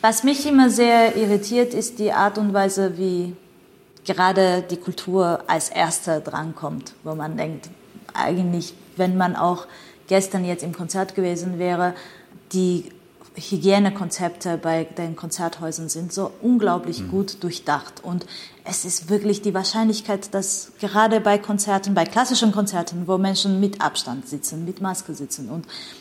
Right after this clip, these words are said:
Speaker 1: Maske tragen und wirklich auch sehr respektvoll miteinander umgehen,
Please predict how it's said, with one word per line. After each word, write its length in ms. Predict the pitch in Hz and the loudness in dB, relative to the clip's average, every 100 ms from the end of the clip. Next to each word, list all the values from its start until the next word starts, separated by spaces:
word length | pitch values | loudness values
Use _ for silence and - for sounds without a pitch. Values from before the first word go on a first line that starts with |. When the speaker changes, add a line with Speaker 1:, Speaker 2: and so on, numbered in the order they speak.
| - | -8
Speaker 1:
Maske 340 | 202 208 - 196 | 0 0 0 -2
tragen 500 | - 151 139 160 - | -2 -2 -2 -4 -6
und 240 | 185 180 | -4 0
wirklich 400 | 202 196 208 - | 0 0 -2 -2
auch 120 | 190 | -4
sehr 220 | - 214 | 0 0
respektvoll 760 | 202 196 - 208 208 - 190 180 | 0 -2 -2 -4 -4 -2 0 0
miteinander 580 | 196 190 175 175 175 170 | -2 -2 -2 -2 -4 0
umgehen, 580 | 220 214 185 190 214 | 4 4 4 2 -2